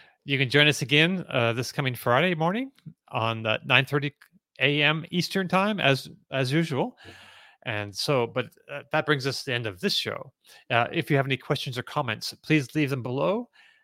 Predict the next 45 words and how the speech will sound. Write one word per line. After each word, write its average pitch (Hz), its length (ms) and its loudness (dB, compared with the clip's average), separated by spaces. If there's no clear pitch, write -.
and 110 300 -6
get 165 140 0
in 143 60 -12
touch 151 200 -2
with 165 160 -2
us 180 220 -2
on 120 180 -2
the 107 140 -4
social 151 340 -4
media 139 180 0
platform 139 500 -4
of 135 140 -2
your 139 80 2
choice. 190 460 -2
Don't 123 140 -2
forget, 135 260 -4
if 139 140 -10
you 131 60 0
like 175 120 2
the 180 80 -6
show, 170 380 0
give 143 160 2
us 127 140 -6
a 113 100 -2
thumbs 143 400 -4
up, - 220 -4
click - 160 -6
subscribe, 147 640 0
tap 208 200 4
that 160 200 0
bell 156 180 4
icon 151 240 4
for 156 120 -2
notifications. 143 720 2
Thank 147 200 2
you 143 100 6
all 139 180 8
very 151 220 6
much 156 200 0
for 135 100 -2
joining 123 260 -2
us. 127 160 -4
Really 135 160 -2
appreciate 160 420 0
it. 185 120 -4